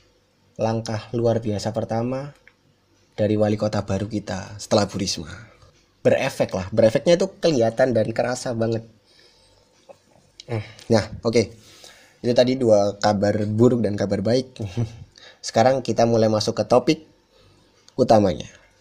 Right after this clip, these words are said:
yaitu V R menolak vaksin. <laughs> Oke, jadi mari kita mulai. Kenapa V R menolak vaksin? Sebenarnya, aku pribadi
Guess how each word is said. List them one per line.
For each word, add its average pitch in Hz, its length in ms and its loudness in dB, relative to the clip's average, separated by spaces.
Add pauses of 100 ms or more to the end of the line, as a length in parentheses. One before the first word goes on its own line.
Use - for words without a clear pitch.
(200)
yaitu 110 480 0 (400)
V - 60 -20 (100)
R 151 320 6
menolak 117 480 4
vaksin. - 560 -2 (240)
<laughs> 117 80 -6 (1900)
Oke, 113 240 0 (480)
jadi 127 320 0
mari 139 240 2
kita 120 160 0
mulai. 98 320 -2 (320)
Kenapa 117 400 0
V 110 240 -2
R 104 320 -2
menolak 104 480 0
vaksin? - 480 -6 (1800)
Sebenarnya, 147 800 2 (480)
aku 156 320 -4
pribadi 120 560 0